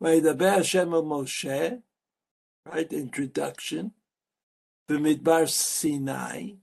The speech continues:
that's where they were, in the desert of Sinai.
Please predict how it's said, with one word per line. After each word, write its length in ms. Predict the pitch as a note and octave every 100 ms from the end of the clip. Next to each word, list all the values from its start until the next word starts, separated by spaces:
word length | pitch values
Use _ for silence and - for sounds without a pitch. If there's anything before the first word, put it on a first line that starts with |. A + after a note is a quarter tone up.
| _ _ _ -
that's 260 | C#3+ -
where 200 | D3+ D3
they 180 | C3+ C3
were, 440 | C3 C3 D3 G#3+ G#3 - D#3+
in 120 | C#3
the 120 | C3
desert 480 | B2+ D3 D3+ C#3 C3+
of 120 | -
Sinai. 580 | - - C3 C#3 D3